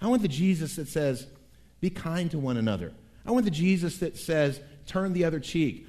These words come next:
I want the Jesus that says, you know, 'Walk an extra mile with somebody.'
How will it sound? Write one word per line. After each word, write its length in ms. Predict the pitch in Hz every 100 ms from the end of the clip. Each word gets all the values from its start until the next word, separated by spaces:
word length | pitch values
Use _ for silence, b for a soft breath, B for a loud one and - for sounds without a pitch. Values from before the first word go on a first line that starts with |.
| B
I 60 | 185
want 160 | 247
the 60 | 220
Jesus 420 | 151 190 170 156
that 160 | 170 151
says, 400 | - 156 143 - b b b b -
you 120 | 160
know, 140 | 151
'Walk 440 | 143 165 202 202 208
an 80 |
extra 320 | 185 180 - 160
mile 320 | 156 147 135
with 120 | 123
somebody.' 580 | - 127 101 90 78